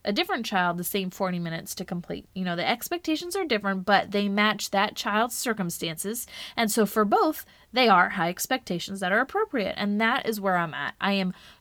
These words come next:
juggling more things than I ever have in the past. So I've set expectations for myself that are high and difficult to reach, but are still reachable versus impossible.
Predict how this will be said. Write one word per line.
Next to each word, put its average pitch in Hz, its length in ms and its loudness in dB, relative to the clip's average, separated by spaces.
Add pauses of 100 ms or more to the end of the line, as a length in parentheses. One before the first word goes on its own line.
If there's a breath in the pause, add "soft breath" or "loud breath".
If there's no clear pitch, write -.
juggling 208 480 2
more 233 400 4
things 185 680 0
than 190 180 -2
I 175 260 -2
ever 190 260 2
have 170 280 -2
in 156 80 -8
the 156 80 -10
past. 226 440 2
So 190 140 -2
I've 190 200 2
set 269 340 2
expectations 202 800 -2
for 196 160 -4
myself 180 480 -2
that 247 100 2
are 381 120 2
high 196 360 6 (300 loud breath)
and 220 180 2
difficult 196 380 -2
to 349 100 -2
reach, 214 260 0
but 202 140 0
are 208 140 2
still 233 680 2 (340)
reachable 190 520 0
versus 185 480 -4
impossible. 202 720 0